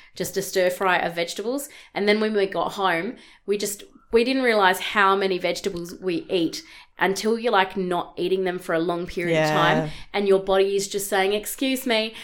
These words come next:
Speaker 1: excuse me, please no more meat and white things.
Speaker 2: <laughs>
Speaker 1: I need colour, I need veggies."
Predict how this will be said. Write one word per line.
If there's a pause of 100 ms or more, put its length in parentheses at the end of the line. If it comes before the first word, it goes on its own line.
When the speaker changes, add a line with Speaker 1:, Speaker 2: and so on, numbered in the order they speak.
(140)
Speaker 1:
excuse
me, (180)
please
no
more
meat
and
white
things.
Speaker 2:
<laughs>
Speaker 1:
I
need
colour, (140)
I
need
veggies."